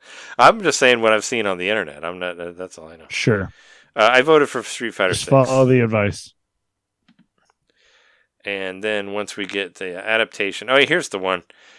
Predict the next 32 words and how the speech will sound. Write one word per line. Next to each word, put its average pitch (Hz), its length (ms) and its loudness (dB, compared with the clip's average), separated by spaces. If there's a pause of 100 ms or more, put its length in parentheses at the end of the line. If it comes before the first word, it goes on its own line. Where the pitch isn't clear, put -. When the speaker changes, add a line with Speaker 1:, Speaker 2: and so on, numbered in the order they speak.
(140)
Speaker 1:
So - 160 -2
best 143 320 4
adaptation, 139 760 2 (240)
I 104 120 0
voted 98 340 -2
for 98 120 -8
Last 98 340 0
of 87 120 -12
Us 85 160 -8
because 90 300 -14
that 101 160 0
is - 160 -8
the 87 200 -8 (120)
true 107 280 -6
fact 98 680 -6
of 95 320 -6
the 90 100 -14
best 95 460 -6
adaptation 95 600 -12
of 85 100 -8
video 90 220 -8
games 90 320 -12
that 95 80 -12
has 90 140 -10
ever 87 240 -8
existed 85 400 -16
in 87 100 -16
all 82 160 -14
of 80 120 -20
time. - 260 -20 (720)
The 101 140 -20
end. - 200 -20